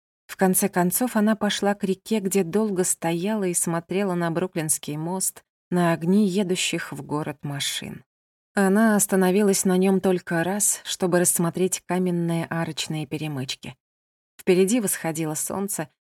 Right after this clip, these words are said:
словно разрезанное на куски высокими зданиями. Эти куски сначала были жёлтыми,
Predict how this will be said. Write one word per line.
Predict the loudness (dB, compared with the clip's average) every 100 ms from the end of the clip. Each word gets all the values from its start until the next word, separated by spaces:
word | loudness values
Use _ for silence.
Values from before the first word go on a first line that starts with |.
| -6
словно | 0 2 4 2
разрезанное | 2 2 2 2 2 2 2
на | 0
куски | -2 -4 -4 -4 -4
высокими | -2 -2 -4 -6 -6 -4
зданиями. | -6 -4 -4 -2 -4 -4 -6 -10 _ _ _ -4
Эти | -2 0
куски | 0 -2 0
сначала | 0 0 2 0 2
были | 2 2 2
жёлтыми, | 0 -2 -2 -2 -2 -4